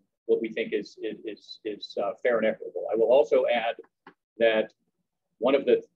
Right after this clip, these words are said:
uh, the, the things that we asked E C W C to provide is access to, uh,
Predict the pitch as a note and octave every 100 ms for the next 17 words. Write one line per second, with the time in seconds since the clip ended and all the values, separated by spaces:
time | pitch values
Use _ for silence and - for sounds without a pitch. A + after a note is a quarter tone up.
0 | A#2+ A2 G#2+ - A2 - - A2 G#2 -
1 | C3 A#2+ - A2 A#2 A2+ A2 A2 G#2+ A#2
2 | A#2 - _ _ - B2 C3+ A#2+ A2+ A2
3 | A#2 A2+ - G#2+ G2+ A2+ - - A2 A2
4 | A2 - G#2+ - - - A2 G#2+ G#2 -
5 | _ _ _ - G2+ G2 G2